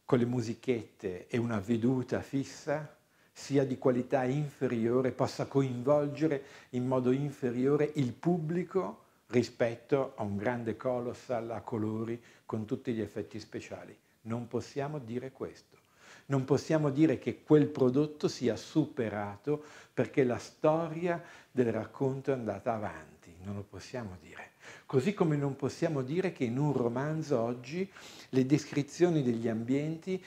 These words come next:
eh, sono superate perché tanti scrittori le ignorano e mirano solo all'azione. No. Tutto convive.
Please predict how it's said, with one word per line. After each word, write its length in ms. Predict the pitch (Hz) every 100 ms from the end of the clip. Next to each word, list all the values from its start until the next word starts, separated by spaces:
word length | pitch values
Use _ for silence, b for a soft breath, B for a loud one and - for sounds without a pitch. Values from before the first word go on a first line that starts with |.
| B
eh, 140 | - 117
sono 320 | - 175 170
superate 720 | - 170 165 165 170 160 208
perché 500 | 202 160 - 139 160
tanti 320 | 156 143 135 139
scrittori 640 | - 139 - 151 156 170
le 100 | 147
ignorano 680 | 139 147 190 123 104 101 95 B B
e 100 | 123
mirano 460 | 123 147 170 160 156
solo 340 | - 185 165
all'azione. 880 | 147 151 151 - 139 107 87 90 92 b b b b _
No. 240 | - 90 - _ _ _ _ _ _ _ _ _ -
Tutto 380 | - 196 - 113
convive. 680 | - 98 90 92 87 87 -